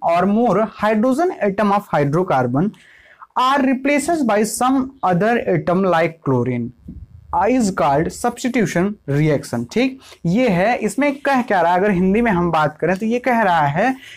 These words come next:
कि यहाँ पे कोई रिएक्शन परफॉर्म हो, ठीक, कोई रिएक्शन हो जिसमें हाइड्रोकार्बन के हाइड्रोजन को रिप्लेस किया जाए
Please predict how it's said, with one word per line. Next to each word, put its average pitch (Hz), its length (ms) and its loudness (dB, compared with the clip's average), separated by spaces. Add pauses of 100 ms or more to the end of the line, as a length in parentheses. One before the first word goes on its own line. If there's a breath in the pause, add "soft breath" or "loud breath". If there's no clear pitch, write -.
(140 loud breath)
कि 269 60 -2
यहाँ 269 420 0
पे 330 80 0
कोई 254 360 0
रिएक्शन 196 580 0
परफॉर्म 208 680 0
हो, 143 220 2
ठीक, 254 280 -4
कोई 214 140 2
रिएक्शन 208 360 0
हो 185 460 0 (240 loud breath)
जिसमें 254 420 0
हाइड्रोकार्बन 208 1120 0
के 151 320 -2 (220 loud breath)
हाइड्रोजन 233 880 0
को 180 180 0
रिप्लेस 247 640 0
किया 202 240 2
जाए 147 380 0